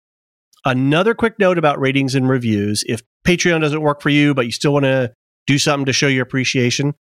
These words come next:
consider leaving us a rating and, uh, or a review on Apple Podcasts. Go to our show page, scroll down to the bottom,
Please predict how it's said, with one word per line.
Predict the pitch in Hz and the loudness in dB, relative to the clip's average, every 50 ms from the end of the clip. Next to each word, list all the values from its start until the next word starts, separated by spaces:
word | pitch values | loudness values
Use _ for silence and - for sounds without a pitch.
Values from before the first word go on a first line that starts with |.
| _ _ _ - | _ _ _ -2
consider | 175 175 170 - 226 233 226 220 214 - | 0 0 2 0 0 0 0 0 -2 -4
leaving | - 175 170 185 190 185 185 180 | -4 0 0 2 2 4 4 2
us | 175 156 - - | 2 0 -2 -2
a | - 147 139 131 | -2 -2 0 0
rating | 131 147 151 156 151 147 143 139 139 143 - | 0 0 0 2 2 0 0 0 -2 -4 -4
and, | 139 139 131 131 131 131 131 123 131 135 - | -2 0 0 2 2 0 0 -2 -4 -4 -2
uh, | 131 127 123 - | -2 -2 -2 0
or | - 156 180 208 147 123 127 131 - | 0 2 2 2 2 2 0 0 -2
a | 123 123 | -2 -2
review | 120 123 120 113 139 170 170 135 120 117 123 | 0 0 -2 0 0 2 2 2 2 0 0
on | - 123 127 | 0 -2 -2
Apple | 117 107 104 - 113 | -2 -4 -6 -8 -4
Podcasts. | - 143 151 139 - - 90 - - - - - _ _ _ _ _ _ _ - | -4 -2 -2 -2 -4 -8 -8 -6 -10 -12 -12 -14 _ _ _ _ _ _ _ -4
Go | 139 131 | -2 0
to | 131 | 0
our | 127 120 117 | 0 0 0
show | - - 180 180 | 0 0 0 0
page, | 175 180 185 185 185 175 165 - - | 2 0 0 0 0 -2 -4 -6 -6
scroll | - - 123 117 | -4 -2 0 0
down | 110 107 101 | 0 0 -2
to | 104 | -2
the | 113 | -2
bottom, | 135 175 170 175 170 170 170 170 160 | 0 0 0 2 0 0 -2 -4 -6